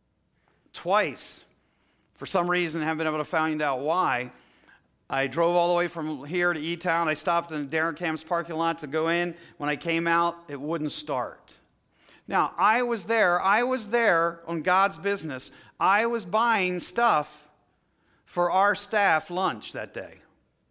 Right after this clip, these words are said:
And so my car wouldn't start, and so I had to suffer because my car wouldn't start. Had a flat tire. You have a flat tire in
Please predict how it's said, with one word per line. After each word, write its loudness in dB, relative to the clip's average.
And -6
so 2
my 2
car 2
wouldn't 0
start, 0
and -4
so 4
I 6
had 0
to -8
suffer -4
because -2
my 0
car 2
wouldn't -2
start. -8
Had -2
a -16
flat 0
tire. -2
You -2
have -6
a -20
flat -4
tire -4
in -10